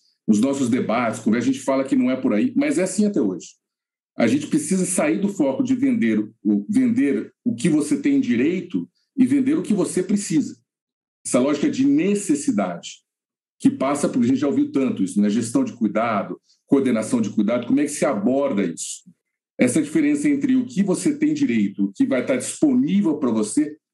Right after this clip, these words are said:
use da forma que lhe melhor convir ou melhor aprouver, por uma coisa de use o que você precisa. Agora, isso não adianta a gente falar aqui nos eventos fechados, no evento da Abrange, lá no conap, aqui no, no Summit do Américas,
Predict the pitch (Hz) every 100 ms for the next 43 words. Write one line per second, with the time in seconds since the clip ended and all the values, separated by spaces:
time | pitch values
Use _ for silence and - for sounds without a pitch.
0 | - 190 160 151 131 151 151 - 123 117
1 | 104 90 - _ 117 117 127 123 - 135
2 | 107 311 - 226 123 120 - - 208 110
3 | 101 139 165 110 - _ _ _ - 147
4 | 151 143 165 156 - - 151 185 208 214
5 | 185 - 180 214 - 156 - - _ _
6 | _ - 139 139 123 - 190 240 - 120
7 | 151 175 131 135 139 127 - 131 127 117
8 | 123 107 123 98 101 - 143 - 143 165
9 | 151 - 127 107 104 104 87 127 151 127
10 | 98 92 - _ _ _ 110 123 120 117
11 | 104 135 147 120 117 117 104 131 113 98
12 | 101 101 123 110 110 110 127 - 127 -
13 | -